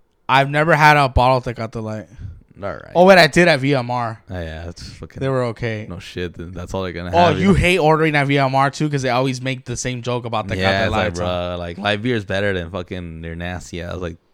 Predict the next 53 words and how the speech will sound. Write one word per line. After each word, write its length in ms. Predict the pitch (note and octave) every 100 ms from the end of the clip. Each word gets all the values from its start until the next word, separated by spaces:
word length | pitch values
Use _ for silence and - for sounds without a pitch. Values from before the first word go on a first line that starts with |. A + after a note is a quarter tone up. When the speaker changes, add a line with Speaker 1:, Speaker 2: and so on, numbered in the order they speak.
| _ _
Speaker 2:
shit," 260 | - - D2+
you 100 | D#2+
know? 140 | F2+ F#2+ _
Speaker 1:
The 180 | D#3+ G#3+
thing 280 | G3 A3+ B3
is, 180 | B3
like, 180 | F#3 E3+ -
it's 200 | G#3 G3+
water. 480 | F3+ F3 G3 F#3+
Like, 200 | D#3+ D3 C3+ _
bitch, 280 | F#3 G3 F3+
I'll 140 | - F3+
drink 280 | - G#3+ E3+
twenty 300 | D#3 D#3+ C#3+
of 80 | A#2+
these. 200 | A2+ A#2
Like, 140 | A2+
fuck 220 | - C3+
off. 320 | C3 A2 G2
Like, 200 | C3+ C3 - -
I'll 120 | - E3
drink 240 | G#3 G3
twenty 300 | - E3 F3
compared 300 | E3+ D#3+ E3
to 40 | D#3
your 200 | C#3 C#3+
four 260 | - C#3 C3+
I 120 | B2+
P 340 | B2+ A#2+ A2
As, 160 | G2+ - _ _ -
and 100 | D3
it's 140 | C#3+
still 180 | - E3
gonna 140 | D#3+ D3+
get 140 | D3
me 100 | C#3
more 220 | C3 C3
fucked 360 | A#2+ C3+ A#2+ -
up, 200 | A#2 A2
you 80 | G#2+
know? 180 | A#2 D3+ _ _
Speaker 2:
And 100 | G2
I'll 60 | A2
Speaker 1:
Like, 80 | B2
Speaker 2:
still 120 | G#2
Speaker 1:
shut 60 | G2+
Speaker 2:
be 100 | G2+
standing. 500 | - F#2+ F2+ F#2 F2 _ -
Speaker 1:
And 80 | C3+
I'll 60 |
still 220 | C3 E3
be 100 | D3+
standing. 480 | C3+ C3+ B2 A2+ G#2+